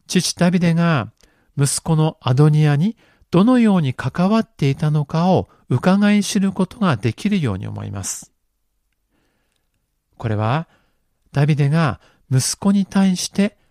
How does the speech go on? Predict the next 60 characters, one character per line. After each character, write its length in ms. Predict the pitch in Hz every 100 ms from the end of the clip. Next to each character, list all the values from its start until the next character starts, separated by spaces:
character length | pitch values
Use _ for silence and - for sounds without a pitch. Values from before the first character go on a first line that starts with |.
| _ -
関 260 | - 156
心 420 | 180 - 185 175 175
を 160 | 190 -
寄 100 | 117
せ 160 | 165
る 140 | 160 165
こ 120 | 165
と 140 | 170
が 140 | 151 117
な 160 | 147
か 100 | -
っ 80 | 226 -
た 180 | 175 185
と 300 | - - 156
い 60 |
う 80 | 143
こ 140 | 143 135
と 120 | 139
の 160 | 185 -
よ 160 | 110
う 40 | 98
で 120 | 92
す。 280 | - - - _ _ _ _ _ _ _ _ _ _ _ _ _ _ _ _ _ _
確 200 | - 120
か 120 | -
に、 300 | 104 123 196 _ _ _ _
ダ 120 | - 165
ビ 100 | 170
デ 100 | 160
に 140 | 160
は 260 | 170 160 - _ -
多 280 | 180 254 247
く 180 | - 180
の 140 | 160
妻 340 | - 240 247
た 160 | 233 190
ち 100 | -
と 140 | -
の 160 | 135 117
間 260 | 110 90 95
に 260 | 107 196 - _ _ _
数 380 | - 123 135 196
え 60 | 208
き 160 | -
れ 100 | 208
な 160 | 214 214
い 60 |
ほ 100 | 170
ど 100 | 165
の 160 | 147 127
息 220 | 120 -
子 120 | 156
た 140 | 139 135
ち 160 | -
が 140 | 117 101
い 80 | 92
て、 400 | 110 151 247 _ _ _ _ _ _ _ -
彼 240 | 175 170
ら 140 | 165 156
に 260 | 190 151